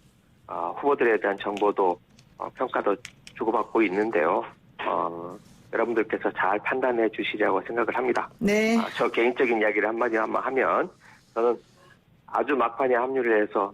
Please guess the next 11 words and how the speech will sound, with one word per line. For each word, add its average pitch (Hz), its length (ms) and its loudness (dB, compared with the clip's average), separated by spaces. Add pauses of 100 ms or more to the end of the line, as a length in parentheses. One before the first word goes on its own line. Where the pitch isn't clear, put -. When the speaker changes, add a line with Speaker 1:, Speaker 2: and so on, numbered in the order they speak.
(120)
Speaker 1:
어, 90 200 -2
제 98 180 0 (640)
주변 113 360 0
분들이나 95 680 0 (100)
지인들에게, 98 580 0 (720)
에, 85 200 -6
전혀 104 240 2
권유를 107 400 0
하지 113 140 0
못한 98 320 -2
상황인데요. 98 640 0